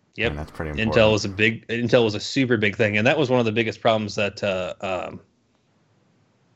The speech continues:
Speaker 1: uh, fuck, he lost it, York. Can't remember his goddamn name. Oh my God, it just slipped my mind.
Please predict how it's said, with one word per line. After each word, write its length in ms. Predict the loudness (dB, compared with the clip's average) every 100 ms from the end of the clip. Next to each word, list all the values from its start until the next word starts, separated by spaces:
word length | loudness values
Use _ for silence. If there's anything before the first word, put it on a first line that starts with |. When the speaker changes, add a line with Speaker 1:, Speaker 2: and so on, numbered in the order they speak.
| _
Speaker 1:
uh, 300 | -4 -4 -4 -10 _
fuck, 360 | -16 -6 -4
he 120 | -4 0
lost 320 | 2 2 -2
it, 60 |
York. 260 | -6 -4 -6 -4
Can't 80 | -2
remember 140 | 0 0
his 80 | 2
goddamn 440 | 2 2 0 -2
name. 300 | -2 -2 -6 _ _ _ _ _ _ _ _ _ _ _ _ _ _ _ _ _ _ _
Oh 320 | 0 4 4 4
my 120 | 2
God, 200 | 4 4
it 100 | 2
just 200 | 0 0
slipped 180 | -2 -2
my 100 | -4
mind. 300 | -2 -4